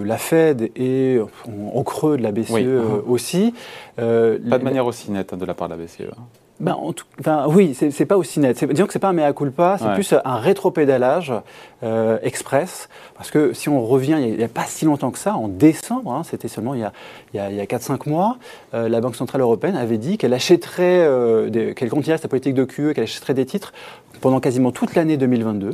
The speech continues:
Speaker 2: Mm.
Speaker 1: Et puis là, au fur et à mesure que les mois sont passés, elle a dit : « Oh, finalement, on n'ira peut-être pas jusqu'à la fin deux mille vingt-deux,
Speaker 2: Mm.
Speaker 1: puis peut-être pas jusqu'au T trois, T trois, puis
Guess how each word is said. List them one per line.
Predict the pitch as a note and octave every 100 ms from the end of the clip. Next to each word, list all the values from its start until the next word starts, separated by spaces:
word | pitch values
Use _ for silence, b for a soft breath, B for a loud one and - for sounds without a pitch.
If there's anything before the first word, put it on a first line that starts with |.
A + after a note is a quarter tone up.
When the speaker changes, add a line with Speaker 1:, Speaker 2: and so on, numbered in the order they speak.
| -
Speaker 2:
Mm. | G#2 G#2 B B B B
Speaker 1:
Et | A#2
puis | -
là, | B2 C#3 E3+ F3+
au | C#3
fur | - B2+
et |
à | B2
mesure | B2+ A#2+ -
que |
les | A#2+
mois | B2
sont | A#2 G#2+
passés, | G#2+ - B2+ D3 E3+
elle | C3
a |
dit : « | B2
Oh, | D3+
finalement, | - D3 B2+ C#3
on | C#3
n'ira | A#2
peut-être | A2 B2+ C3
pas | C#3
jusqu'à | B2+ C#3
la | A#2
fin | B2
deux |
mille | A#2 G#2+
vingt-deux, | G#2+ G#2+ D3
Speaker 2:
Mm. |
Speaker 1:
puis | D#3+ C3+
peut-être | C3+ C#3+
pas | C#3
jusqu'au | C3 -
T | A#2+ A2
trois, | - C#3 D#3+
T |
trois, | D#3+
puis | D3